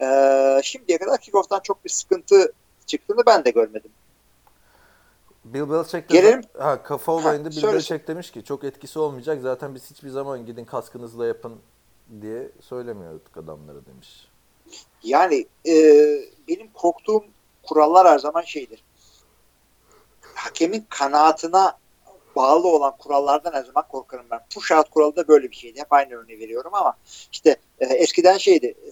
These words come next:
Speaker 1: Sahanın kenarında zıplayıp top tutuyor receiver. Ondan sonra onu, e, itiyor rakip cornerback. Dışarı ayağı değiyor. O adam itmeseydi içeri mi düşecekti, dışarı mı düş-, düşecekti? Ona göre verilen bir karar vardı. Sonradan onu iptal ettiler. Dışarı giderse direkt, e, incomplete sayılıyordu.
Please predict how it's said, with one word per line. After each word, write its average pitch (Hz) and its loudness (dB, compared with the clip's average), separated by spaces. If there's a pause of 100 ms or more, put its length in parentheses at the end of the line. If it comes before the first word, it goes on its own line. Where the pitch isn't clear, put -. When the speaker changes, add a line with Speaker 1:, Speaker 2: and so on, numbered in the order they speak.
(140)
Speaker 1:
Sahanın 170 0
kenarında 156 2
zıplayıp 156 -2
top 180 2
tutuyor 127 -12
receiver. 151 -10
Ondan 170 2
sonra 175 -2
onu, 165 -4
e, 139 -4
itiyor 151 2 (200)
rakip - -20
cornerback. 131 -8
Dışarı 180 6
ayağı 139 6
değiyor. 147 -6 (460)
O 208 6
adam 214 0 (100)
itmeseydi 185 -10
içeri 220 4
mi 208 -6
düşecekti, - -10
dışarı 190 0
mı - -18
düş-, - -18 (200)
düşecekti? - -8
Ona 180 4
göre 190 2 (480)
verilen 165 2
bir 180 -4
karar 156 4
vardı. 226 -6 (320)
Sonradan 196 0
onu 190 -12
iptal 196 -2
ettiler. - -12
Dışarı 160 -12
giderse 156 -4
direkt, 151 0 (180)
e, 117 -18
incomplete 147 -6
sayılıyordu. 120 0